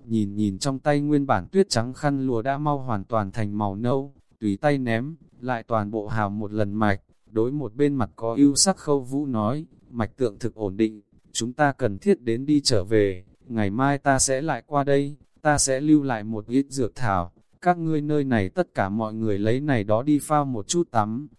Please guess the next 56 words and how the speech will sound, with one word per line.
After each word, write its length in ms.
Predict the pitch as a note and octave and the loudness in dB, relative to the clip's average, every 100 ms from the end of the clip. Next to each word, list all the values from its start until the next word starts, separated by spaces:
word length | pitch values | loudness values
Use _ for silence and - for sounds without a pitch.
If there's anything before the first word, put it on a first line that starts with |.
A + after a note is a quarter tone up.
| _ | _
hôm 240 | - D3 D3+ | -6 -4 0
nay 140 | D3 | 0
cho 180 | C#3+ C#3+ | 0 -2
bọn 220 | C#3 A#2+ | 0 -2
hắn 240 | A2 A#2 B2+ | 0 -2 0
chiên 280 | D#3 C#3 C3+ | 2 2 2
những 180 | D3 | -4
cái 200 | C3+ A2 | -2 -2
đó 220 | A2+ A2+ B2 | 2 2 2
dược 260 | C#3+ G#2 | -2 -2
các 160 | F3 F3 | -2 -2
ngươi 220 | E3 D#3 | 0 -2
cũng 240 | D3 C3 | -4 -10
có 140 | B2+ B2 | -6 -2
thể 200 | D#3+ A2 | 0 0
uống." 380 | G#2 G#2+ B2+ E3 _ _ - _ _ _ _ _ | 0 -2 -4 -10 _ _ -20 _ _ _ _ _
Những 220 | B2+ D#3 C#3+ | 0 2 2
cái 220 | A2 A2+ | 0 2
đó 220 | A2+ A#2+ | 2 2
dược 240 | C#3+ A#2+ | 0 -2
cơ 160 | - D3 | 0 0
bản 280 | C#3 G2 F#2+ | 4 2 2
đều 160 | G#2+ | 0
còn 300 | F#2+ A2 G2 | 0 2 2
có 160 | F2 A2+ | 2 -4
thể 200 | D#3+ G#2 | 0 0
chiên 240 | - D3+ | 2 2
hai 240 | C3 C#3 C#3+ | 2 0 0
đến 260 | A#2 B2+ | 0 0
ba 140 | D3 C#3+ | 2 2
lần, 360 | B2 G2+ G2 G2 - _ | 2 0 -6 -14 -18 _
các 160 | - F3+ | 0 0
ngươi 260 | E3 D#3 C#3 | 2 2 2
đều 220 | A#2 G2+ | 2 0
uống 280 | A2 B2 D3+ | 0 -2 -2
một 160 | A2+ | -4
ít. 220 | A#2+ D#3 - _ _ _ _ _ - | 2 2 0 _ _ _ _ _ -10
Khâu 240 | - C#3+ | 0 0
Vũ 240 | B2+ C3+ D3 | 2 -2 -2
cung 240 | D3+ C#3 | -2 -2
kính 200 | A#2+ A#2+ | 0 -2
khom 360 | - D3+ C#3 C3 | -2 -2 0 2
mình 160 | G#2+ | 2
hành 240 | G2+ G#2+ G2+ | 2 0 0
lễ, 380 | A#2+ C#3+ D3+ D#3 _ - | 0 -2 -4 -12 _ -8
hắn 220 | A#2 B2+ | -4 0
sau 240 | - C#3+ | 2 2
lưng 280 | C#3+ D3 C#3 | 2 0 0
một 140 | A2+ G2 | -2 0
đám 280 | G#2+ C#3 | 0 2
người 160 | D3 A2 | 0 0
cũng 240 | - B2+ | -2 -2
đi 140 | D3+ D3 | 2 2
theo 240 | D3+ C#3+ | 4 0
khom 360 | C#3+ C#3+ C#3+ C3 | 0 -2 0 2
người, 340 | A#2 G2 F2+ | 2 0 -2